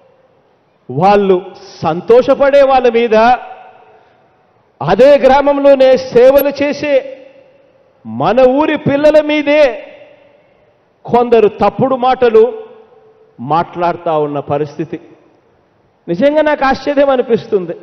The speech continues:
ఈ వాలంటీర్లందరూ కూడా ఎవరు అనంటే, మన గ్రామం పిల్లలే, మన ఊరి పిల్లలే,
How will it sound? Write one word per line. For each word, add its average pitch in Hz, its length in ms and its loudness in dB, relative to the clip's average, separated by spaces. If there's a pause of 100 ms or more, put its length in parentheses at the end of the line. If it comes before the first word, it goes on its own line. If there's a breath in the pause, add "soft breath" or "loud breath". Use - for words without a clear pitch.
(800)
ఈ 170 80 -2
వాలంటీర్లందరూ 240 1080 2
కూడా 220 500 2 (880)
ఎవరు 208 460 2
అనంటే, 240 680 0 (1040)
మన 165 300 0
గ్రామం 240 440 0
పిల్లలే, 247 760 2 (720)
మన 156 380 -2
ఊరి 262 280 0
పిల్లలే, 247 760 2